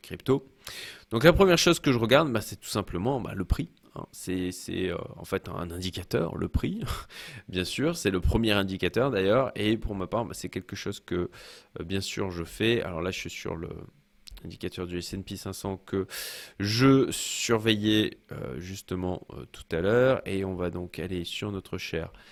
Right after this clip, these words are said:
Bitcoin. Voilà, donc il est venu taper les vingt-cinq mille. Euh, comme souvent, euh,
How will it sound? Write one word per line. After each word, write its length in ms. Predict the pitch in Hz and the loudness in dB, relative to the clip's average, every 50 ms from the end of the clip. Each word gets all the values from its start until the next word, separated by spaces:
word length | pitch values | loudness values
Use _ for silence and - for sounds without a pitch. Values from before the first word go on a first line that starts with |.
| - - - _ - | -20 -20 -20 _ -14
Bitcoin. 840 | - 98 104 104 - - - - 104 98 104 113 123 123 127 127 - - _ _ _ _ - - | -6 -2 0 0 0 0 2 4 6 8 8 8 6 4 2 0 0 -2 _ _ _ _ -18 -16
Voilà, 720 | - 82 82 87 82 80 82 85 87 95 104 104 82 76 | -12 -6 -2 0 2 2 4 6 6 6 6 6 4 2
donc 160 | - 87 - - | -2 -4 -6 -4
il 100 | 90 92 | -2 -2
est 40 | |
venu 260 | 90 92 95 95 95 92 | -2 -2 -2 -4 -4 -4
taper 300 | - 92 - - 92 87 | -4 -6 -4 -2 -2 -2
les 60 | 87 | 0
vingt-cinq 460 | 85 85 80 - - 95 95 - - | -2 -4 -6 -6 -8 -10 -10 -8 -4
mille. 380 | 101 104 107 113 120 131 131 139 - - - - - - - - - - - | -2 0 2 2 2 0 -2 -6 -8 -12 -12 -12 -12 -12 -14 -16 -10 -4 0
Euh, 120 | 82 87 | 0 0
comme 200 | - - 107 107 | 2 2 0 0
souvent, 560 | 101 - - 107 101 107 107 104 104 101 92 | 0 -2 -2 0 2 4 4 6 6 6 4
euh, 480 | 82 80 82 85 87 87 87 87 87 - | 4 4 2 2 0 0 -2 -2 -4 -4